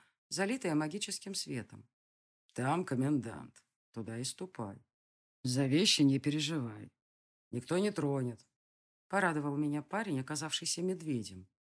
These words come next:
Впрочем, об этом стоило догадаться сразу. Телосложение, взгляд,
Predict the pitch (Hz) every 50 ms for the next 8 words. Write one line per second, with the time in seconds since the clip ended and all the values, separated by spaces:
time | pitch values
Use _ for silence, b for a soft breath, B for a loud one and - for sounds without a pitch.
0 | _ _ _ _ _ - - - 147 143 - 147 151 147 123 147 143 143 139 -
1 | - - 139 135 135 139 131 143 139 147 147 135 139 127 - - - - - -
2 | - 120 110 101 - - - _ _ _ _ _ _ _ _ _ _ _ _ -
3 | - 170 156 151 139 - 151 147 131 110 120 131 139 160 196 214 196 185 170 -
4 | 131 117 101 120 120 120 139 160 175 - _